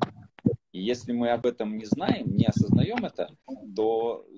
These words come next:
для нас это все выражается в таких вот, ну, неконтролируемых каких-то конфликтных ситуациях,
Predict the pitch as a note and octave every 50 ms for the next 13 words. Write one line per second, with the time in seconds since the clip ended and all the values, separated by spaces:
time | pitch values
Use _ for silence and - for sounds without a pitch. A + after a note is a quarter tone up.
0 | G#2+ - B2 B2+ B2+ - - - - - - - - - D#3 C3+ A#2+ A#2+ A2 B2
1 | C#3+ D#3 D#3+ D3+ - - B2 - - G#2 G#2 - C#3 - - B2 A2 - C#3 D3
2 | C#3 B2 - - A#2 G#2+ - A2+ A2 B2 D3 C#3+ C#3+ C3+ B2+ B2 A#2+ B2 - -
3 | - B2 - - - G#2+ - G#2 - - B2+ A#2+ - - - - - - - G#2+
4 | G2 F2 - - - - -